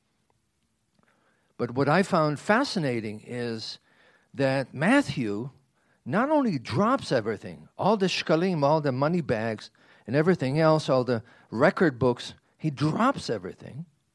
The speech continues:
and he follows Yeshua. And then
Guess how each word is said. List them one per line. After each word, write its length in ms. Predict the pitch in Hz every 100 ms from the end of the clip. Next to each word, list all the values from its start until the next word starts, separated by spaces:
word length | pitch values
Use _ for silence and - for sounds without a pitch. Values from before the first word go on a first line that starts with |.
| _ _ _ _
and 160 | 135 143
he 120 | 180
follows 520 | - 196 226 226 190
Yeshua. 600 | 165 156 - 254 226 113 - _ _ _ _ _ -
And 180 | 139 147
then 500 | 196 294 180 156 196